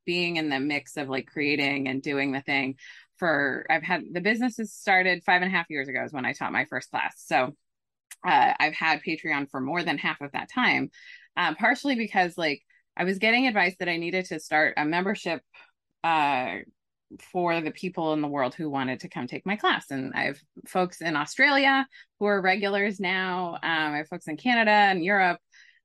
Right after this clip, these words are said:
um, and all over the United States. And I'm just so, so grateful to connect with people all over. Um, and I wanted something that enabled and facilitated that. Like, I was teaching in L A at the time, and I, I wanted to be able to reach a bigger audience.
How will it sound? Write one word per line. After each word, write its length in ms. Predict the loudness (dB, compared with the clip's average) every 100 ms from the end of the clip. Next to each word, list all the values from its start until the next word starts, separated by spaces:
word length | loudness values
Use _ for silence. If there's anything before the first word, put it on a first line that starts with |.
| 0
um, 400 | 4 4 4 2
and 160 | 0 0
all 200 | -2 -2
over 160 | -4
the 100 | -6
United 420 | -4 -2 -2 -4
States. 400 | -6 -4 -4 -6 -4
And 160 | -2
I'm 100 | -2
just 220 | -2 -4 0
so, 140 | 0
so 180 | 0 -2
grateful 400 | -2 -2 -4 -6 -6
to 100 | -8
connect 320 | -2 -2 -4
with 140 | -12
people 480 | -10 -6 -2 -2 -4 -12 _ 2
all 200 | 2 2
over. 400 | -2 -4 -6 -6 -14 -20 -8
Um, 420 | 0 2 4 4 4
and 140 | 4
I 100 | 4
wanted 340 | 4 2 2
something 300 | 0 -2 0
that 200 | 0 0
enabled 400 | 0 0 0 -2
and 100 | -4
facilitated 680 | -8 -6 -2 -2 -4 -4 -2
that. 240 | -2 0 -2
Like, 180 | -2
I 60 | -2
was 100 | -2
teaching 320 | -4 -2 0
in 80 | 2
L 180 | 2 4
A 300 | 4 4 2
at 140 | -2
the 80 | -4
time, 340 | -4 -2 0
and 100 | 0
I, 200 | 0 -2 -2
I 120 | -2 -2
wanted 380 | 0 2 2 -2
to 80 |
be 100 | -6
able 140 | -4 -4
to 80 | -4
reach 180 | -4
a 60 | -4
bigger 280 | -6 -2 -2
audience. 320 | -2 -4